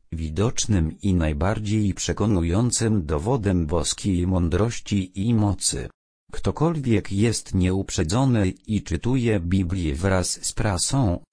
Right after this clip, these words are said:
nie może nie dostrzec zgodności między przepowiedniami Biblii a ich wypełnieniami. To na pewno wzmacnia wiarę niektórych,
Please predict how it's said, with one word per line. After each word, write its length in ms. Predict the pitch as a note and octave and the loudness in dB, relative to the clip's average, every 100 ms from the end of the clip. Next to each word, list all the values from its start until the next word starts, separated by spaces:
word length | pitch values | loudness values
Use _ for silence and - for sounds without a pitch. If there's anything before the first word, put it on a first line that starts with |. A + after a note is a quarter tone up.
| _ | _
nie 220 | G#2 G#2+ G#2+ | 0 2 4
może 400 | C#3 C3 B2 A#2 | 2 2 2 2
nie 180 | G#2+ | 2
dostrzec 640 | E2+ G#2 B2 - - D2 C#2 | 2 0 -2 -4 -4 -4 -4
zgodności 920 | E2 G2 G#2+ F#2 A2 A#2 - - E2+ | -4 2 2 2 0 0 -4 -4 0
między 560 | E2 F2 E2 D#2 E2+ F2+ | 2 2 2 0 0 -2
przepowiedniami 1080 | - G2+ F#2+ E2+ D2+ D#2+ A2+ C3+ G#2 D#2+ | -2 -2 0 0 -2 -2 0 0 0 0
Biblii 540 | D2 E2+ F#2+ F2 A2 G#2 | 0 0 0 0 -2 -2
a 80 | G#2+ | -2
ich 300 | A#2+ B2+ - | -2 -2 -4
wypełnieniami. 1200 | D#2+ F#2+ F#2 G2 F2 F2 E2+ E2+ F2 D2 B1 C2+ - _ _ _ - | -4 -2 0 0 2 2 2 0 -2 -2 -6 -10 -16 _ _ _ -4
To 200 | D#2+ D2 | -2 0
na 200 | D2+ D2 | 0 0
pewno 420 | D3+ D3 C#3+ G#2+ | -2 2 2 0
wzmacnia 800 | E2+ D#2 F2 E2 - A#2+ G#2+ D#2+ | -2 -2 0 -2 -2 0 2 2
wiarę 420 | F2 G2+ F#2+ F2+ | 0 0 2 2
niektórych, 880 | F2 D#2 - F#2 E2 D#2+ D2 - | 0 -2 -2 0 0 0 -2 -8